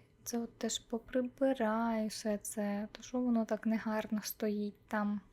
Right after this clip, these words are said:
Зараз вже нові тарілки потрібно буде мити, а ми ще старі не помили, вчорашні.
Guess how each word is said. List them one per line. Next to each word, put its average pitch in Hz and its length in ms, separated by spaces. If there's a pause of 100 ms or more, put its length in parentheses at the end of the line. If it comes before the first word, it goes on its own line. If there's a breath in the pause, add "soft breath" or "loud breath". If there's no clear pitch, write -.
(1300 loud breath)
Зараз 233 200
вже 240 220
нові 269 280
тарілки 220 500
потрібно 214 440
буде 202 260
мити, 202 280
а - 20
ми 226 120
ще 240 640
старі 220 480
не 202 120
помили, 214 360
вчорашні. 214 840